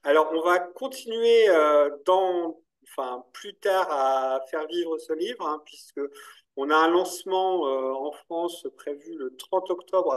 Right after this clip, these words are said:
à Gre-, Grenoble, au Minimistan, euh, si c'est confirmé. Euh,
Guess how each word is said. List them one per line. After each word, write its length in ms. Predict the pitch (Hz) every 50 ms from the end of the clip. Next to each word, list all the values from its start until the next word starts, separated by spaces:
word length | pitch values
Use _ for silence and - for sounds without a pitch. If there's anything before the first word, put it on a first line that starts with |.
| 120
à 80 | 135 135
Gre-, 260 | 135 139 147 147 143 _
Grenoble, 480 | - 160 156 160 170 165 160 151 135 - _ _ _ _ _ _ _
au 100 | - 139
Minimistan, 1120 | 143 170 202 226 214 214 208 202 202 180 - - - _ - 196 185 185 185 185 185 - - -
euh, 480 | 147 143 139 139 135 131 131 123 123 127 - _ _ _ _ _ _ _ _ _
si 320 | - - - - - 147
c'est 160 | 139 - 156 143
confirmé. 840 | - 147 135 - - - 151 147 151 165 202 269 285 - - - _ -
Euh, 760 | 143 139 135 135 135 135 131 131 131 131 131 131 123 123 123